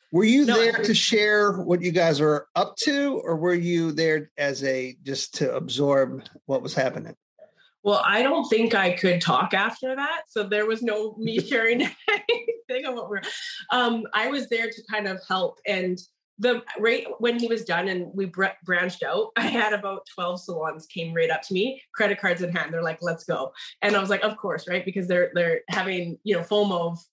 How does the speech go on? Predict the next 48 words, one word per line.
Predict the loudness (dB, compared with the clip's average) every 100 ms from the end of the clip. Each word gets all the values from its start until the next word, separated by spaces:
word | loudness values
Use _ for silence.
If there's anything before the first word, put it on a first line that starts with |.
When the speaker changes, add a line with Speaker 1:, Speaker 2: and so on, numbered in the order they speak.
| -4
Speaker 2:
watching | 0 0 0 -2
all | -2
these | -2
other | -2 -2
Speaker 1:
Sure. | -2 -4
Speaker 2:
salons | -4 -6 -18 _ _ _ -6
have | -4 0
the | 2
money. | 2 2 -2 -10 -20 -10 0
Um, | 2 2
but | 0 0
I |
was | 0 0
really | -4 -6 -4
there | -4
to | -4
help, | -4 -4 -4 -4 -2
you | -2
know, | 0 0 -2 -2
um, | -2 -2 -4 -4
really | -2 -2
strengthen, | -2 -4 -2 -2 -2 -4 -4 -14 -18 -6
you | -4
know, | -2
that | -2 -2
network | -4 -4 -6
that's | -4 -6
kind | -2 -2
of | -2
in | -2 -2
that | -2 -2
area, | -2 0 0 -4 _ -2
and | 2
then | 2 0
talk | -2 0 0 -2 -10
really | -2 0 2
about | 0 -2
what | -2 -2
is | -4 -6
coming. | -4 -2 -2 -2
And | -2 0
we | 0
do | 0 2
have | 2 2
a |
lot | 2 0
of | 0
things | -2 -2 -4